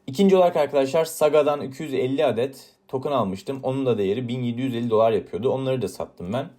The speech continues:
Hatta onunla alakalı tweet de atmıştım. Ee, Saga'dan, e, ben sırf avax vardı elimde. Elimdeki avax'ları, e, bunların cüzdanı üzerinden stake'e koymuştum.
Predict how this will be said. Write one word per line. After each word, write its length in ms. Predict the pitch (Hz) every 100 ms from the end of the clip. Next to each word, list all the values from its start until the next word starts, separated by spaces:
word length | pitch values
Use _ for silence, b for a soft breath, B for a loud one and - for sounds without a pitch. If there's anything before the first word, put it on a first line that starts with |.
| b b b
Hatta 280 | 143 - 131
onunla 220 | 127 131
alakalı 500 | 127 120 98 143 139
tweet 300 | - 131 135
de 60 | 92
atmıştım. 600 | 82 - - - 160 190 b b b -
Ee, 200 | 98 87
Saga'dan, 680 | - 180 135 107 113 170 -
e, 300 | 113 104 101
ben 140 | 135 160
sırf 240 | - 165 - -
avax 340 | 127 143 139 135
vardı 260 | 92 87
elimde. 580 | 117 127 123 123 135 - _ -
Elimdeki 440 | 147 135 107 -
avax'ları, 640 | 139 135 135 - 120 139 139 b b b -
e, 240 | 98 98 95
bunların 360 | 151 135 131
cüzdanı 340 | 120 127 123 135
üzerinden 500 | 107 92 87 123 135
stake'e 540 | - - 143 135 143
koymuştum. 560 | 135 87 101 - 147